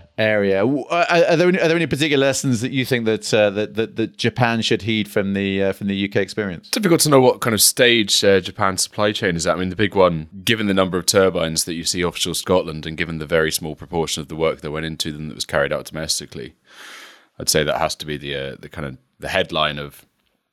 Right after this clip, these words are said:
Speaker 2: local content is a real must. Um, I would imagine,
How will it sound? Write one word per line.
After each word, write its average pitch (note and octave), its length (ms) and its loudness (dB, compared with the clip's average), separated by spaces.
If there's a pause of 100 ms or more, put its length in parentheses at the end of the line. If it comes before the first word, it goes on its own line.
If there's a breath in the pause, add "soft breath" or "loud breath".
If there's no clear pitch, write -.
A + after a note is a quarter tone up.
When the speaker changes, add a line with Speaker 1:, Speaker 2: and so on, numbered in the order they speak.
(300)
Speaker 2:
local G2+ 320 2
content E2+ 720 -2 (540)
is D#2 160 -8
a D#2 60 -2
real D#2 220 -2
must. E2 580 0 (280)
Um, E2 480 2
I D#2 80 -6
would D#2+ 100 -4
imagine, D#2 560 -4